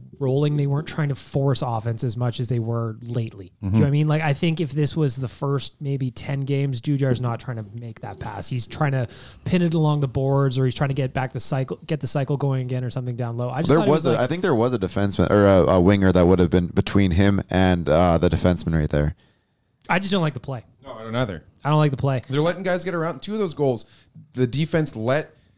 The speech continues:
Speaker 2: Minnesota forwards get behind them and b-, get partial
Speaker 3: Yeah,
Speaker 2: breaks.
Speaker 3: hey,
Speaker 2: Like,
Speaker 3: listen,
Speaker 2: that
Speaker 3: you know
Speaker 2: Zucker
Speaker 3: what?
Speaker 2: goal is terrible. Like, you can't, like, those are the
Speaker 3: There's
Speaker 2: things.
Speaker 3: very few defensemen that are gonna be able to skate with him there, though.
Speaker 1: And that's
Speaker 2: But,
Speaker 1: fine, but
Speaker 2: but
Speaker 1: that
Speaker 2: come
Speaker 1: it should
Speaker 2: on.
Speaker 1: have never happened in the
Speaker 2: No,
Speaker 1: first place.
Speaker 2: he gets, he
Speaker 3: Why
Speaker 2: gets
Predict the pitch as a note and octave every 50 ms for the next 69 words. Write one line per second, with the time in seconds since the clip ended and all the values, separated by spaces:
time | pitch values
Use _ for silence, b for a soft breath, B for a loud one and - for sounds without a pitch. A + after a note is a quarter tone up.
0 | _ _ _ _ _ - A2 A#2 B2+ C#3 C#3+ - E3 D3+ D3 - C#3+ C3+ C3 A#2+
1 | G#2+ G2+ - - A#2+ C#3 - - C#3 A#2 - C3 C3 E3 D3+ G#2+ F#2+ F#2+ E2 -
2 | - G#2+ G#2 G2 - - F#2+ - - B2 C3 - - - C3 C3 - - A2+ A#2+
3 | D3+ D#3+ - D#3 D#3+ E3 D#3+ D#3+ - - C#3 C3+ C#3+ D3+ E3 D#3+ D3 C#3+ D3 E3
4 | G3+ G#3 G#3 - - F3 D#3+ F3+ A3+ C4 F3 A#2 D#2+ - - - _ _ _ -
5 | D#3 D#3 G3 - - G#3+ A3 A3+ - b b b b b D#3+ D3 F3+ F#3 G3+ G3+
6 | G#3+ G3 G3 C#3+ D3 C#3+ G3 G3+ G2+ A2 D3 D3 D3 C#3 B2+ - C3+ B2 G#2 G#2
7 | - A2+ G#2+ F#2 - G2+ F#2+ F#2+ F2+ F#2+ F#2 F#2+ F#2 F2 E2+ - - F#2+ F2+ E2
8 | D#2 E2 D2+ D#2+ D#2 D#2 D2 D2 C2+ - - _ _ _ _ _ _ _ _ _
9 | _ _ _ - G3+ G#3 A#3 B3+ B3 A#3+ A3+ E3+ F3+ G3 D#3+ C3+ D3+ F#3+ F3+ E3
10 | E3+ D#3 E3+ G3+ F#3+ F#3+ F3+ G#3+ G3 F#3+ E3 F3 E3+ E3+ E3 D3 D3+ D3+ D3 C#3+
11 | C#3 C3 A#2+ D#3 F#3 G3+ D3+ G#2+ F#2+ G2+ G2 F#3 E3+ F#3 G#3 G3+ - D3+ C3+ B2
12 | - B2